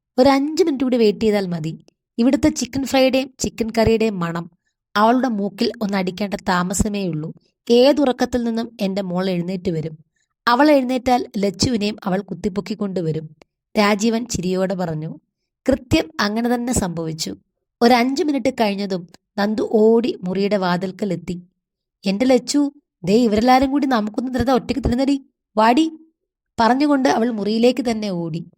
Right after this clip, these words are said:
ഉറങ്ങുന്ന ലച്ചുവിനെ കുത്തിപ്പൊക്കി എഴുന്നേൽപ്പിച്ച് തീൻമേശയുടെ അരികിലെത്തി. തീൻമേശയുടെ ഒരു വശത്തായിട്ട് ദേവനും ഹരിയും ശംഖുവും രാജീവുമുണ്ട്.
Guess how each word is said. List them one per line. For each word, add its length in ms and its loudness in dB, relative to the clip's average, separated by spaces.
ഉറങ്ങുന്ന 400 0
ലച്ചുവിനെ 420 0
കുത്തിപ്പൊക്കി 640 -6
എഴുന്നേൽപ്പിച്ച് 680 -4
തീൻമേശയുടെ 760 -2
അരികിലെത്തി. 640 -8
തീൻമേശയുടെ 480 4
ഒരു 120 6
വശത്തായിട്ട് 800 -2
ദേവനും 400 -4
ഹരിയും 400 -2
ശംഖുവും 520 -4
രാജീവുമുണ്ട്. 760 -4